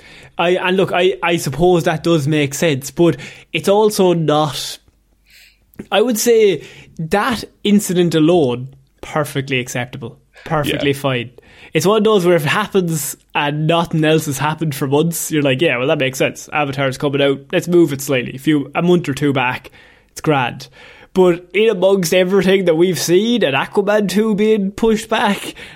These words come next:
Speaker 1: as well, um, kinda just means they're just kind of winging it day
Speaker 2: Yeah.
Speaker 1: to day.
Speaker 2: No, it is a bad trend, like, a-, ac-
Speaker 1: Mm.
Speaker 2: across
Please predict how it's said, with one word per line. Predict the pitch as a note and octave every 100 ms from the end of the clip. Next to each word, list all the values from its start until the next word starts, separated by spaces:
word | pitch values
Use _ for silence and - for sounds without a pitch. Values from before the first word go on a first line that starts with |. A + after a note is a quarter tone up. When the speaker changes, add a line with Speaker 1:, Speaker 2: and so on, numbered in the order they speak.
| -
Speaker 1:
as | E3
well, | F#3 A#3+ A#3+ A#3+ A#3 - - -
um, | D3+ D#3 D3+ - -
kinda | - F4 F4+ D#4+
just | C4 B3
means | G3+ G#3+ A3+ G3 D#3+ - - -
they're | F3+
just | A3 G#3+
kind | D#3+ F#3+
of | E3+ C3+ - - -
winging | D#3+ F#3 D#3
it | B2 - -
day | E3+ F#3
Speaker 2:
Yeah. | D3 -
Speaker 1:
to |
day. | D3+ C#3 A#2+ -
Speaker 2:
No, | F3 F3
it | D3
is | E3+
a | D3
bad | A#2+ A#2 G#2+
trend, | - A#2+ G#2+ E2 C#2+ - -
like, | F#2 D#2 D2+
a-, | - E2+ -
ac- | E3+
Speaker 1:
Mm. | D#3 C3
Speaker 2:
across | F#2+ - C#3+ B2+ - -